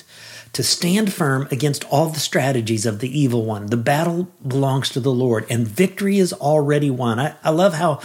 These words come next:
the Apostle John puts it in John four four when he says, "But you belong to God, my dear children. You have already won a victory because the Spirit who lives in you is greater than the spirit who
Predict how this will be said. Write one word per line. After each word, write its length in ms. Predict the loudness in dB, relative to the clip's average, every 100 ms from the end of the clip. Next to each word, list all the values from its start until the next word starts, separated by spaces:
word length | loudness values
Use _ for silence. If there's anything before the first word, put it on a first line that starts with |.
| -14 -10 2
the 80 |
Apostle 400 | 2 4 -2 0
John 320 | -2 0 0 -2
puts 240 | -4 -4
it 80 | -4
in 100 | -2
John 300 | -2 -2 -4
four 240 | -4 -4
four 260 | -4 -2 0
when 140 | 0
he 100 | -2
says, 300 | -2 -4 -2
"But 180 | -2 -2
you 180 | 2 4
belong 400 | 4 2 2 0
to 80 | 0
God, 360 | 0 0 0
my 140 | -2 -2
dear 220 | -2 -4
children. 520 | -4 -4 -4 -4 -6 -8 -14 -14 -6
You 220 | 2 4
have 200 | 4 0
already 720 | -2 0 2 2 4 4 4
won 320 | 0 0 0 0
a 60 |
victory 640 | 0 -2 -2 -4 -2 -4 -6 -14 _ -8
because 340 | -6 -4 -6
the 80 | -6
Spirit 680 | -4 -2 0 2 2 -4 -10 -20 _
who 120 | -8
lives 480 | -8 -4 0 2 2
in 240 | 2 2 0
you 380 | 0 -2 -4 -14 -20 _
is 160 | -10 -10
greater 480 | -6 -2 0 2
than 160 | 0 0
the 80 | -2
spirit 720 | -2 -4 -4 -6 -6 -10 -18 -20 _
who 280 | -10 -8 -8